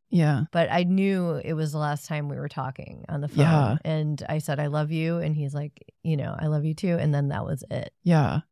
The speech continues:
Speaker 2: And that was the first time I'd ever told him I loved him.
Speaker 1: Yeah.
Speaker 2: And I could tell it would be, embarrass him.
Speaker 1: Yeah.
Speaker 2: And so I didn't say it. But then I think the fact that I said it, he was like,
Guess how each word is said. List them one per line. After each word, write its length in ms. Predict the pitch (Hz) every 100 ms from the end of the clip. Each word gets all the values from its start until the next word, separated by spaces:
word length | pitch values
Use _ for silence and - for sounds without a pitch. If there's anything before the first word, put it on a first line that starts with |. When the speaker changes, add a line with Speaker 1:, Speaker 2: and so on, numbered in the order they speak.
| -
Speaker 2:
And 80 | 175
that 100 | 175
was 140 | 165
the 80 | 165
first 260 | 180 165
time 140 | - 160
I'd 120 | 151
ever 220 | 156 147
told 240 | 147 147 139
him 100 | 151
I 100 | 139
loved 240 | 143 151
him. 360 | 170 170 226 233 _ _ _
Speaker 1:
Yeah. 380 | - 165 147 110 160
Speaker 2:
And 340 | 175 147 160 -
I 80 |
could 140 | 151 170
tell 220 | 165 156 147
it 80 |
would 180 | 160 139
be, 100 | 147 -
embarrass 480 | 156 143 143 160
him. 400 | - 196 214 247 233 _
Speaker 1:
Yeah. 400 | 165 147 131 143 _
Speaker 2:
And 160 | - 170
so 80 | 175
I 120 | 156
didn't 320 | 156 151 143 147
say 400 | 160 151 143 143
it. 80 | - _
But 140 | 160
then 680 | 160 156 151 143 143 143 143 _ -
I 80 |
think 340 | 151 156 147 - _ _
the 100 | -
fact 240 | - 151 -
that 100 | 151
I 40 |
said 260 | 151 202 190
it, 120 | 175
he 80 | 175
was 120 | 156
like, 160 | 147